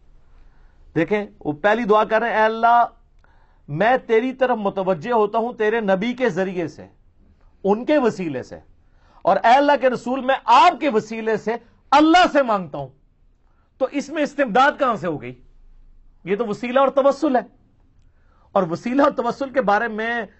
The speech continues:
ये जो एक्सट्रीम रवैया इमाम ने तैमिया ने इख्तियार किया, हम उसके साथ एग्री नहीं करते। ठीक है, आप वसीला और तवस्सुल इख्तियार करें, कोई मसला नहीं है।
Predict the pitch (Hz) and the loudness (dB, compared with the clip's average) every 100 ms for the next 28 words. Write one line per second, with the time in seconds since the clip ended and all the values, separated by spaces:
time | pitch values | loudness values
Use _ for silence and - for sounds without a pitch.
0 | _ _ _ 135 208 208 208 - 214 220 | _ _ _ -2 -2 -2 -6 -6 -8 -4
1 | 185 180 202 190 175 185 175 165 165 185 | -4 -2 -2 -2 -4 -4 -4 -4 -4 -8
2 | 196 185 - 160 165 151 220 165 156 175 | -8 -10 -2 -2 -2 -4 -6 -6 -6 -4
3 | 180 175 143 147 185 247 175 - 175 - | -2 -2 -2 -4 -6 -8 -10 -10 -20 -20
4 | _ _ _ _ _ 131 190 165 139 135 | _ _ _ _ _ -6 0 0 -2 -6
5 | 147 147 160 139 113 143 135 - 104 104 | -6 -4 -6 -8 -8 -8 -8 -6 -8 -8
6 | 110 170 - _ _ _ - 147 143 147 | -14 -16 -18 _ _ _ -8 -6 -4 -6
7 | 180 190 180 | -8 -8 -12